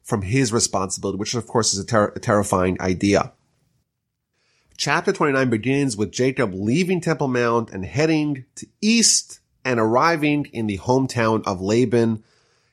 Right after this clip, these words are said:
his uncle. And he arrives to town and he sees a well. And behold, there's three flocks of sheep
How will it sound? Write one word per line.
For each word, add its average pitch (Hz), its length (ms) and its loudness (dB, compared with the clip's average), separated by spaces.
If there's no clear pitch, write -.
his 107 500 0
uncle. 110 520 0
And 120 300 0
he 101 440 -4
arrives 127 340 0
to 113 100 -6
town 214 500 0
and 127 120 -2
he 131 80 0
sees 117 380 -2
a 143 100 -2
well. 175 480 0
And 175 140 -2
behold, 123 400 2
there's 135 220 2
three 156 420 -2
flocks 127 540 -2
of 175 120 -2
sheep - 440 -6